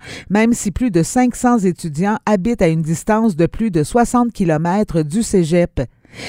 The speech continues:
L'impact est le même pour le cégep Héritage, dont plus de quatre-vingt-dix étudiants sont dans la même situation. Cette bourse pourrait faire la différence pour bien des familles. La distance de soixante kilomètres et plus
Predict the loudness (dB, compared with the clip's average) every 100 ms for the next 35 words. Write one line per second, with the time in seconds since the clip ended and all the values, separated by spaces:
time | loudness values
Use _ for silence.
0 | -10 -2 0 2 2 2 2 0 4 4
1 | 4 4 2 0 0 0 0 0 2 0
2 | 0 -2 -2 0 -2 -2 0 2 2 0
3 | -4 -14 -16 0 4 4 4 4 2 2
4 | 0 2 2 2 0 -2 -2 -4 -4 -4
5 | -2 -2 -6 -20 -4 0 2 0 0 0
6 | 2 0 -2 -4 -6 2 2 2 -2 -4
7 | -4 -8 _ _ -18 -16 -12 0 2 4
8 | 2 2 0 0 0 0 2 2 2 2
9 | -2 0 2 2 0 0 -2 0 2 4
10 | 2 2 0 0 0 -2 -4 _ _ -20
11 | -4 0 2 0 0 2 2 2 0 2
12 | 0 2 -2 -2 0 0 2 -2 -2 -4
13 | -4 -2 -2